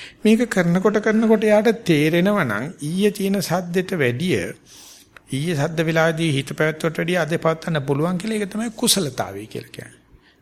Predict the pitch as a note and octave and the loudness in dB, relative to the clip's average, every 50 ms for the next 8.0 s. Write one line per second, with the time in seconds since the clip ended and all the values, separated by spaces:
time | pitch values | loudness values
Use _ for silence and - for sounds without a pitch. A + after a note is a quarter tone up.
0 | - - E3 - - - A3 - C#3 A#2 G#2+ G2+ F#2 F2+ F2+ F#2 F#2+ - - - | -4 -4 -2 0 0 0 0 0 -2 -4 -4 -4 -6 -8 -10 -14 -18 -18 -20 -20
1 | - _ _ _ - - - - - - - - F#3 F3+ G3+ G#3 G3+ F#3+ F3 E3+ | -20 _ _ _ -20 -20 -20 -20 -20 -18 -10 -4 -2 0 0 2 2 2 4 2
2 | F3 F3 F#3 G#3 G#3+ F3+ E3+ F3 E3+ - F#3 F#3 F#3 F3+ F#3 F3 F3 E3+ F3 F3+ | 2 2 2 2 2 4 2 2 0 0 0 0 0 0 0 -2 -2 0 0 0
3 | F3 F3 E3+ F3+ E3+ - E3 D3+ E3 G3 G#3+ A3+ A3+ A3 G3+ F#3+ F#3 E3+ D#3 D#3 | 0 0 -2 -4 -2 -2 0 2 2 2 4 4 4 2 2 2 2 0 0 0
4 | D#3+ E3 D#3 D#3+ D3+ D3+ D3+ C#3+ C3+ C3 D3 D3+ C#3+ C#3+ D3 D3 D3 C#3+ C#3+ C#3 | 0 0 0 -2 -2 -2 0 2 2 2 2 2 2 2 2 2 0 -2 -2 -4
5 | B2+ B2 C3+ A#2+ B2 A2+ F#2+ F2 F2+ G2 A2+ - - _ _ _ - - - - | -4 -4 -2 -2 -2 -2 -2 -4 -8 -12 -12 -14 -18 _ _ _ -20 -20 -20 -20
6 | - - - - F#3 F3+ G#3 G#3 G3+ E3+ D3+ C#3+ D3+ D#3 F#3 G#3+ A3+ G#3+ G3 G3 | -20 -16 -8 -4 0 2 2 2 4 4 4 2 2 2 2 2 4 6 6 6
7 | F#3 G3 G3 G3+ G3 F#3 F3+ D#3 E3 E3 D3+ C3 B2 A2+ G#2 - - - - - | 6 6 4 4 4 4 4 4 4 4 2 2 -2 -4 -4 -4 -12 -18 -18 -18